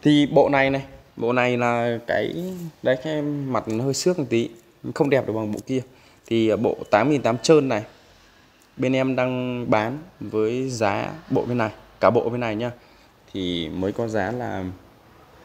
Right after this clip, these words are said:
bốn triệu hai. Còn bộ bên này có giá là bốn triệu tám.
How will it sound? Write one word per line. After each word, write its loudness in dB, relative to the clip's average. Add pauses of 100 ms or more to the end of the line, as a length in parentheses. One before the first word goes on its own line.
(840)
bốn 2
triệu 0
hai. 0 (1700)
Còn 0
bộ 6
bên 2
này 2 (380)
có -2
giá 2
là -2
bốn -2
triệu 0
tám. 2